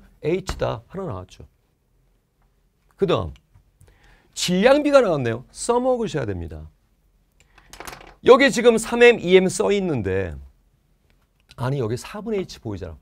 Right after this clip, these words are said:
꼬꼬무라 그랬죠. 금방 했잖아. 브이 제곱은 H. 그럼 사 분 H니까 여기는 뭘까?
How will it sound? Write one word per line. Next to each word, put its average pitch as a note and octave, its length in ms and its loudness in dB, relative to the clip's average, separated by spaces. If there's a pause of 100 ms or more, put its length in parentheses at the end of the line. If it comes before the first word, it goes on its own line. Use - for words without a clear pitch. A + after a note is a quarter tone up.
꼬꼬무라 A#3 600 -4
그랬죠. F2+ 400 -8 (260)
금방 A3 240 0
했잖아. B2+ 380 -8 (220)
브이 A#3 320 -6
제곱은 G3+ 480 -6
H. D3 480 -6 (800)
그럼 C4 140 -2
사 C4+ 280 0
분 B3+ 140 2
H니까 G#3 560 0
여기는 E3 280 -2
뭘까? G#2+ 440 -8